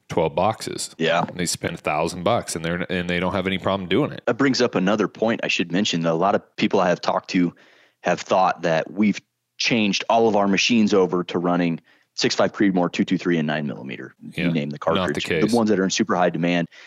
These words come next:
Speaker 2: not the case. So a lot of our ammo machines are, have certain stroke length. You know, when a punch hits a pre-, uh, a die,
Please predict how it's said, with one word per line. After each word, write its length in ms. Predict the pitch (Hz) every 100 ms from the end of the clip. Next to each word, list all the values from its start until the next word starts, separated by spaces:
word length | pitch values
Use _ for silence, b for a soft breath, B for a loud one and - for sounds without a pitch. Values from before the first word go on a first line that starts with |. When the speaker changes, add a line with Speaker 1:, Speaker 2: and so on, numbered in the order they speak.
| B B
Speaker 2:
not 300 | 101 113 117
the 60 | -
case. 320 | - 85 73
So 140 | 92 80
a 40 |
lot 180 | 92 123
of 100 | 107
our 140 | 98
ammo 320 | 80 107 104
machines 560 | 98 - 87 90 90 - _ -
are, 440 | 85 85 80 80 _ _ _ - -
have 200 | 92 -
certain 300 | 120 - -
stroke 520 | - - 110 101 -
length. 440 | 73 65 - - _ _ -
You 60 |
know, 120 | 82 80
when 120 | 80
a 60 | - _
punch 320 | - 117 -
hits 240 | - 98 -
a 40 |
pre-, 240 | - - 90
uh, 340 | 80 76 67 -
a 80 | 73
die, 480 | 80 82 85 82